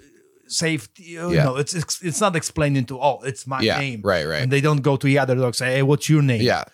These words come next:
Speaker 2: yeah. They're, they're not like, "I don't, I wish
Speaker 1: So
Speaker 2: my name, I
Speaker 1: there
Speaker 2: wish
Speaker 1: is
Speaker 2: my name wasn't Zipper. I wish it
Speaker 1: ego
Speaker 2: was
Speaker 1: is
Speaker 2: Spot."
Speaker 1: just a, a, a construct of, of speak, speech, of the vocal cords being able to,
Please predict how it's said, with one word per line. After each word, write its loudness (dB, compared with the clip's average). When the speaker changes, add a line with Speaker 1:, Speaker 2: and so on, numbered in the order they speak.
Speaker 2:
yeah. -2
They're, -2
they're -2
not 0
like, -4
"I -12
don't, -10
I -10
wish -4
Speaker 1:
So 4
Speaker 2:
my 4
name, 4
I 4
Speaker 1:
there 6
Speaker 2:
wish 4
Speaker 1:
is 0
Speaker 2:
my 2
name 4
wasn't 0
Zipper. -2
I -2
wish 4
it 4
Speaker 1:
ego 4
Speaker 2:
was 6
Speaker 1:
is 4
Speaker 2:
Spot." 2
Speaker 1:
just 0
a, -2
a, -6
a -10
construct 0
of, -8
of -10
speak, -10
speech, -12
of -10
the 0
vocal -2
cords -4
being 0
able -2
to, -4